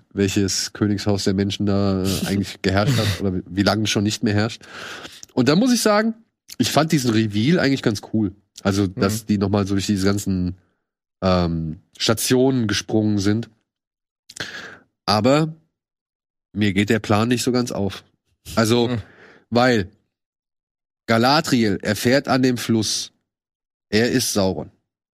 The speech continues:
Speaker 1: Er sagt, „Ich hab die ganze Zeit die Wahrheit gesagt.“ Ja? Also außer seinen Namen.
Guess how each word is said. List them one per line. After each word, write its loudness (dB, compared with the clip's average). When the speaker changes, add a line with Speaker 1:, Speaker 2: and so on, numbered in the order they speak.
Speaker 1:
Er 2
sagt, 0
„Ich -2
hab -2
die -2
ganze 0
Zeit 2
die 2
Wahrheit 2
gesagt.“ -12
Ja? 0
Also 0
außer 0
seinen 2
Namen. 0